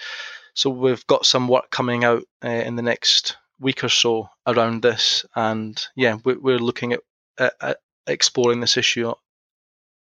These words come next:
in the medium to long term as well. And then lastly, my f-, former P H D supervisor, Satnam Virdi, who I mentioned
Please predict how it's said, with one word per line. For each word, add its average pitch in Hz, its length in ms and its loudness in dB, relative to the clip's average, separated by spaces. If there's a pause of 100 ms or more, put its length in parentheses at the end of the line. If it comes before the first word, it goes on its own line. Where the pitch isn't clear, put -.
(160)
in 135 160 0
the 127 60 0
medium 123 320 0
to - 120 -2
long 123 220 2
term 113 300 -4
as 113 100 -6
well. 117 300 2 (840)
And 131 140 4
then 139 140 4
lastly, 143 640 2
my 135 120 0
f-, - 220 -8 (680)
former 131 240 2
P - 160 -6
H 135 140 -2
D 147 140 -2
supervisor, 127 600 0
Satnam 127 460 0
Virdi, 131 320 0
who 123 100 0
I 123 40 2
mentioned 123 560 -4